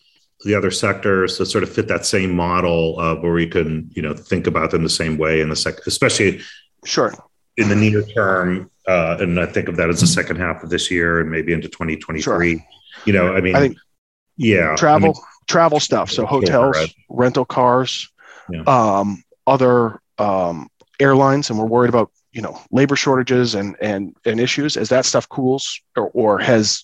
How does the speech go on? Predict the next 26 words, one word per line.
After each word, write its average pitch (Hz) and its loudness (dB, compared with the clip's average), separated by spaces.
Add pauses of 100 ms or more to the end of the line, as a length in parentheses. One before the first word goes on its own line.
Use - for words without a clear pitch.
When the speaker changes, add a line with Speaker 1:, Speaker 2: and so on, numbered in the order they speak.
Speaker 2:
it 107 -10
goes 123 2
through 123 0
the, 113 2
the 113 -2
rat 123 4
goes 123 -2
through 117 0
the 104 -4
snake, 131 0
you'll 110 0
see 110 0
those 113 2
changes. 139 0
Speaker 1:
Mm-hmm. - -14
Speaker 2:
In 127 2
terms 139 2
of 120 0
continued 135 0
changes 123 0
in 113 2
the 107 2
goods, 120 0 (460)
recreational 135 2
items, 143 0 (580)
um, 95 0